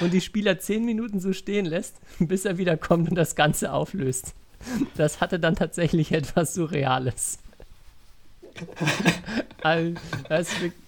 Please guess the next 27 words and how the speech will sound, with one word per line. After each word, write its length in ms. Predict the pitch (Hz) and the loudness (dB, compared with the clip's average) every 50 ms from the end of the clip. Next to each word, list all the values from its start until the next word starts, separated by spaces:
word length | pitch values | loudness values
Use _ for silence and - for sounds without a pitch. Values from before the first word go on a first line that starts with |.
| - - | -8 -6
hat 140 | 165 156 - | -6 -4 -2
sich 340 | 180 165 - - - - | -4 -4 -4 -6 -8 -4
echt 260 | 170 160 175 185 - - | -2 -2 -2 -4 -6 -6
so, 240 | 180 156 165 165 160 | -4 -2 -2 0 0
wenn 80 | 170 | 2
man's 260 | 170 175 175 170 - - | 2 2 0 0 -2 -4
gelesen 420 | 165 156 165 185 202 220 214 202 185 | -2 2 4 4 4 4 4 4 4
hat, 240 | 196 196 196 - - | 2 2 0 -4 -4
äh, 240 | 165 165 165 165 | -2 -2 -2 -2
hab 60 | 170 175 | -4 -6
ich 160 | 175 175 170 170 | -10 -10 -8 -6
gedacht, 220 | 175 170 165 170 - - - _ _ _ - - - - | -6 -6 -6 -8 -12 -20 -20 _ _ _ -20 -20 -20 -6
krass, 320 | - - 196 190 - - | 0 0 0 0 -2 -4
ja. 240 | - 139 151 160 175 180 - - - - - | -2 0 0 0 -2 -4 -10 -18 -20 -14 -10
Ähm, 480 | 143 143 147 151 151 147 151 151 156 147 - - - - - - - - - - - - - - - 1077 - - 571 - - | -6 -4 -4 -4 -4 -4 -6 -6 -8 -8 -10 -16 -20 -20 -18 -18 -18 -16 -14 -12 -12 -12 -12 -12 -14 -16 -16 -16 -14 -14 -12
<laughs> 1040 | - - - - - - - - - - - - - - - - 156 139 - - - | -12 -12 -14 -16 -18 -18 -18 -18 -20 -20 -20 -20 -20 -20 -18 -16 -16 -16 -16 -12 -10
klingt, 400 | 160 156 175 196 202 196 - - - | -6 -4 -4 -4 -4 -6 -10 -16 -10
klingt 260 | - - 190 220 247 | -6 -6 -6 -4 -4
auf 140 | 185 165 - | -6 -6 -6
jeden 140 | 190 180 180 | -6 -8 -4
Fall 140 | - 175 147 | -4 -2 -2
heftig, 360 | 185 220 - - 147 131 127 | -2 -4 -4 -8 -8 -6 -6
was 180 | 131 131 - - | -6 -8 -8 -6
die 120 | - 127 | -4 -4
Jungs 220 | 127 127 131 131 - | -2 -2 -4 -4 -6
da 100 | - 127 | -8 -8
machen. 300 | 120 120 123 127 156 131 | -8 -8 -10 -12 -12 -14